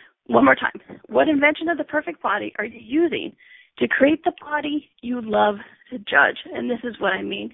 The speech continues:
Anytime we try to define our bodies, we judge it. Okay? "Oh, I have the right body for you," body.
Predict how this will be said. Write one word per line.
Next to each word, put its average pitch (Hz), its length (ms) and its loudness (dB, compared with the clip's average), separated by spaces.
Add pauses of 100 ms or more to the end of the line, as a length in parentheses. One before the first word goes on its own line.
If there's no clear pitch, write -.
(120)
Anytime 285 380 0
we 269 80 -2
try 226 240 -6
to 220 240 -6 (500)
define 233 500 2
our 226 100 -6
bodies, 185 520 -4 (520)
we 196 260 -4
judge 151 180 -4
it. - 200 -8 (560)
Okay? 190 260 4 (580)
"Oh, 381 300 8 (280)
I 381 80 4
have 359 220 6
the 269 100 8
right 226 240 6
body 254 280 0
for 302 80 -8
you," 349 260 -4
body. 139 360 -4